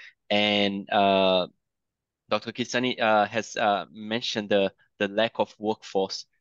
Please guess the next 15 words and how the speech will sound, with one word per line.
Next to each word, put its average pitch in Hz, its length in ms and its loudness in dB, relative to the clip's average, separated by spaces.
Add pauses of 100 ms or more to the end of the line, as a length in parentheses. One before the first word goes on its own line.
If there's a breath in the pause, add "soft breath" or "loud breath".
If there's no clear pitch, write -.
(140)
in, 98 160 -4
in 101 200 -2
many 110 200 0
different 101 340 -6
countries. 113 480 -6 (300)
And 104 300 0
indeed, 131 380 0
it's, - 180 -2
this 117 320 -2
is 131 120 -2
very 131 220 2
true, 151 280 -2
and 101 180 0
recognizing 107 800 -4
that 110 280 -2